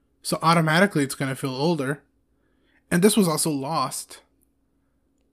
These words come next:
at, at points, so the print we have today isn't the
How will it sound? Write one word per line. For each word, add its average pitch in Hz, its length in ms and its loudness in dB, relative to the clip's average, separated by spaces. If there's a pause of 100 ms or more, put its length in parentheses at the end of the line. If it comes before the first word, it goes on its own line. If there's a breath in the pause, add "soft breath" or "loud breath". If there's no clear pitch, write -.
(500)
at, 156 260 -4
at 147 160 -4
points, 147 340 -2
so 151 220 0 (360)
the 165 200 -2
print 202 340 6
we 165 140 4
have 180 240 2
today 170 500 0
isn't 160 220 0
the 156 80 2